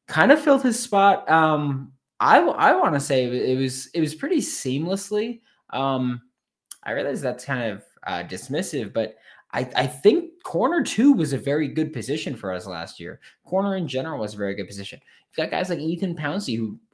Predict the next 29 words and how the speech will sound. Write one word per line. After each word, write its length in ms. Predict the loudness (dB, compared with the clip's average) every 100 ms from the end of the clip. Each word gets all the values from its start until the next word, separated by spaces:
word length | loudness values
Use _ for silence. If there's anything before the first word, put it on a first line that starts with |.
| _
gonna 240 | -4 -2 -2
wanna 260 | -2 -4
play. 440 | -2 -2 -2 -6 -12 _ _
Um, 540 | 0 2 2 0 -4 -10 _ _ _ _ _ _ _
and 140 | -4 0
we're 100 | 0
just 200 | -2 -2
at 100 | 0
a 60 |
spot 440 | -2 0 2 2 2
where 180 | 0 0
looking 540 | -4 -4 -4 -2 -2
at 80 | -2
this 260 | -4 -6
team, 420 | -6 -2 -2 -4 -14 _ _ _ _ 0
I, 280 | 2 4 2
I 60 | 2
think 360 | 0 -2 -2
Jordan 380 | -4 -2 0 0
Young 200 | 0 -2
and 100 | -2
Ethan 260 | -4 -6 -6
Pouncey 500 | -6 -4 -2 -2 -2
are 60 |
kind 240 | -2 -4 -4
of 220 | -6 -14 _ _ _ _ -14 -12 -8
the 320 | -2 -2 0 2
guys 600 | 2 2 2 -2 -6 -6
that 280 | -6 -6